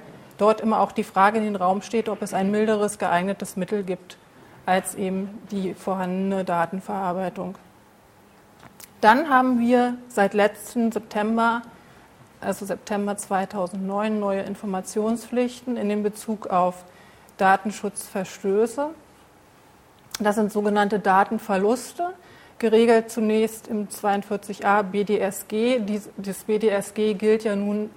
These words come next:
zunächst einmal für Hochschulen so nicht, aber über die parallelen Regelungen beziehungsweise Verweise über fünfzehn a T M G und Paragraph dreiundneunzig Absatz drei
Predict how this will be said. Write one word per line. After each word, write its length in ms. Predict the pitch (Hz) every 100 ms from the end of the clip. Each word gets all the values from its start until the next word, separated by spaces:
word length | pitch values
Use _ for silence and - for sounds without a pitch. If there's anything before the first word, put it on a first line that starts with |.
| - -
zunächst 440 | 208 202 208 -
einmal 300 | 196 196 190
für 160 | 214 196
Hochschulen 560 | 190 - 220 202 196
so 180 | - 190
nicht, 460 | 196 208 262 - - - - - - -
aber 400 | 190 196 226 226
über 260 | 220 208 208
die 300 | 196 190 202
parallelen 640 | - 214 185 196 220 220
Regelungen 560 | 208 214 214 214 214 208
beziehungsweise 920 | 196 - 202 - 196 196 196 196 190 -
Verweise 480 | - 175 180 196 233
über 220 | 214 196
fünfzehn 480 | 185 202 190 - 185
a 160 | 180 180
T 240 | - 208
M 180 | 226 220
G 240 | 220 214 214 - - - - -
und 160 | 196
Paragraph 420 | 208 196 185 180
dreiundneunzig 1200 | - 180 185 196 208 226 214 190 190 - 180 - -
Absatz 460 | 196 180 - -
drei 320 | 185 175 190